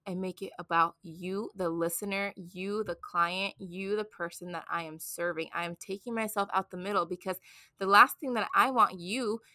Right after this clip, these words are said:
to do is to look at me and idolize me or say, "Hey, I want to be like her," because I am, n-,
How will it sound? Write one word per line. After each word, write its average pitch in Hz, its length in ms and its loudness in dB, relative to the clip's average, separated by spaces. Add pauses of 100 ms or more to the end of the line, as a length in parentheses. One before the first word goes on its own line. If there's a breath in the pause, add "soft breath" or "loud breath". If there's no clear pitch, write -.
(680 soft breath)
to 208 140 4
do 254 420 6
is 233 200 0
to 220 200 -2
look 220 200 -2
at 208 140 -2
me 226 300 -2
and 196 180 -6
idolize 196 480 4
me 214 200 -4
or 202 60 -2
say, 190 220 -6
"Hey, 233 260 0
I 196 120 -2
want 202 240 0
to 190 80 -4
be 196 160 -6
like 180 260 -4
her," 233 140 -2
because 202 380 -8 (120)
I 285 340 2
am, 220 320 -2 (480 soft breath)
n-, 208 140 -8